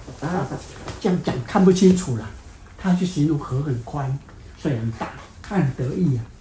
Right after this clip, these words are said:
就一出，出山东出了海，太平洋啊，他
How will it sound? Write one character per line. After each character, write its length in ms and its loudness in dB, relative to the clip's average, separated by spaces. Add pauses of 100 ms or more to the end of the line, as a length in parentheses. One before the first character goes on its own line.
(400)
就 80 0 (120)
一 160 0
出， 180 -10 (120)
出 180 -10 (360)
山 280 -4
东 220 -6
出 180 -8
了 200 -8 (200)
海， 240 -8 (460)
太 100 -4
平 220 -2
洋 100 0 (120)
啊， 100 -4 (1120)
他 80 -8